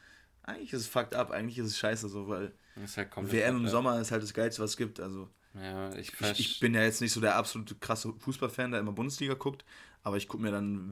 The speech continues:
Speaker 1: W M guck ich mir eigentlich schon sehr viele Spiele an, da bin ich dann schon sehr großer Fan auf jeden Fall. Deswegen so im Sommer grillen,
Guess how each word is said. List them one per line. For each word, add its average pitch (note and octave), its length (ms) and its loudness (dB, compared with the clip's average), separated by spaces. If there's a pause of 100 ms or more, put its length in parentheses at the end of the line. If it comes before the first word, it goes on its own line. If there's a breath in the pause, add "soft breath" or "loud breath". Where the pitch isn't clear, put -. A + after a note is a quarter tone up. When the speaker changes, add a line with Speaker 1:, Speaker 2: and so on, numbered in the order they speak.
(140)
Speaker 1:
W G2+ 180 2
M A2 140 2
guck G#2 180 -8
ich - 80 -10
mir G#2 80 0
eigentlich G2 160 -4
schon G2 260 -6
sehr - 220 -12
viele - 160 -10
Spiele F#2+ 260 -6
an, F#2+ 140 -8
da G2 60 -10
bin F#2+ 100 -10
ich G2+ 80 -8
dann G2 140 -10
schon G2 160 -8
sehr F#2+ 140 -6
großer G2 260 -6
Fan G2 240 -6
auf G2 100 -18
jeden G2 140 -12
Fall. G#2+ 180 -12 (400 loud breath)
Deswegen B2+ 340 8
so A2+ 140 4
im G#2+ 100 2
Sommer C3 240 2
grillen, C3 600 0